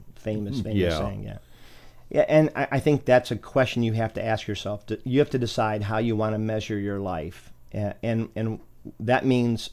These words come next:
Speaker 1: uh, it means making a stand for something and then living your life in alignment with that stance. You know, Truett, um, said, "I don't want profit to be the main thing. I wanna be a good steward and I wanna be a good influence."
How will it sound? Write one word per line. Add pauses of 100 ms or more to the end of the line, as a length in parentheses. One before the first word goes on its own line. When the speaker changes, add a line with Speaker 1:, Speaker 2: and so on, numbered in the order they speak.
Speaker 1:
uh, (200)
it
means
making
a
stand
for
something (440)
and
then
living
your
life
in
alignment
with
that
stance. (120)
You
know,
Truett, (520)
um, (400)
said, (200)
"I
don't
want
profit (220)
to
be
the
main
thing.
I
wanna (180)
be
a
good
steward (200)
and
I
wanna
be
a
good
influence."